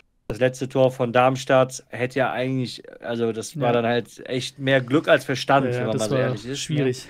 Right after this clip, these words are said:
Speaker 1: <clears throat> Ja, und, äh, danach ge-, wurd's eigentlich immer nur noch schlechter. Wir haben seit Ende Januar nie mehr als ein Tor geschossen. Super hart. Äh,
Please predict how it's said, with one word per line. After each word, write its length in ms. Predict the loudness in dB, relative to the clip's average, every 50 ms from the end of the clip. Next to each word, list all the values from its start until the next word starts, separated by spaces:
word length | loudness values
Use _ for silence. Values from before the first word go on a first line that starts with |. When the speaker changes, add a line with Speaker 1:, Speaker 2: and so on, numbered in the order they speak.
| -20 -20 -20 -18 -18 -20 -20 -20 -20 -20 -20 -8 _
Speaker 1:
<clears throat> 260 | -2 -2 0 -2 0
Ja, 380 | 2 4 6 6 4 4 0 -2 -10 -6
und, 540 | -2 0 2 2 2 0 -2 -4 -8 -12 -8
äh, 340 | -2 2 4 4 4 4 4
danach 520 | 4 2 4 6 4 4 4 2 0 -6
ge-, 180 | -8 -8 -8 -8
wurd's 340 | -6 -4 -4 -4 -4 -4 -2
eigentlich 260 | -2 0 0 -2 -4
immer 180 | -4 -4 -4 -4
nur 140 | -2 -2
noch 100 | -2 -2
schlechter. 520 | -4 -4 -2 -2 -2 -2 -2 0 2 2 4
Wir 80 | 2
haben 100 | 0 2
seit 140 | 0 0 0
Ende 200 | 0 -2 -2 0
Januar 380 | 2 2 2 2 2 0 0 0
nie 300 | 0 -2 -2 -4 -4 -4
mehr 200 | -2 0 0 0
als 140 | 0 -2 -4
ein 260 | -4 -4 -4 -4 -4
Tor 200 | -4 -2 -2 -2
geschossen. 600 | -2 -4 -4 -4 -4 -4 -6 -8 -10 -10 -10 -12 -16 -20 -20 -20 -20 _ _ _ _ _ _ _ -10
Super 320 | -10 0 4 6 6 8
hart. 420 | 8 6 6 6 4 2 -2 -10
Äh, 400 | -10 -6 -2 0 2 4 4 2